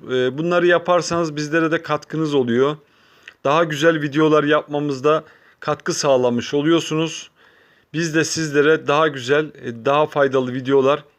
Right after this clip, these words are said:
yapmaya çalışıyoruz arkadaşlar. Bunu da belirtmiş olayım. Yeni, güzel, faydalı videolarda tekrar görüşmek üzere.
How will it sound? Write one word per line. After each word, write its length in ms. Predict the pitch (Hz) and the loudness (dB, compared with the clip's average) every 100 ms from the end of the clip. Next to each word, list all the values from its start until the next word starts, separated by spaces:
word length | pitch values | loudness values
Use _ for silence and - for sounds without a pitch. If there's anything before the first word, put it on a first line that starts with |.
| - | -6
yapmaya 640 | 135 143 131 127 139 156 151 _ _ - | 0 0 -2 -2 0 -2 -6 _ _ -8
çalışıyoruz 680 | - 139 123 - 127 110 104 | -4 -2 -2 -2 0 0 0
arkadaşlar. 760 | 104 95 104 101 - 165 165 - _ - _ - | -2 -2 -4 -4 -2 -2 -2 -14 _ -20 _ -6
Bunu 200 | 170 160 | -2 2
da 140 | 156 | 2
belirtmiş 520 | 151 151 - 135 - | 2 0 -4 -8 -4
olayım. 480 | 156 160 170 165 160 _ _ _ _ - | -2 2 0 0 -6 _ _ _ _ -12
Yeni, 440 | 117 147 165 170 | -2 0 2 0
güzel, 540 | 135 127 131 160 165 - - | -4 -8 0 2 0 -6 -20
faydalı 680 | - 139 143 147 143 156 165 _ _ _ _ - | -4 0 2 2 4 2 0 _ _ _ _ -14
videolarda 840 | 127 143 156 143 135 117 131 160 - _ _ _ | -6 2 4 6 4 4 0 -2 -8 _ _ _
tekrar 400 | - 175 175 156 | -4 -2 0 0
görüşmek 580 | 135 131 139 - 160 143 | 0 -2 -2 -4 -4 -4
üzere. 400 | 143 151 160 | -2 0 0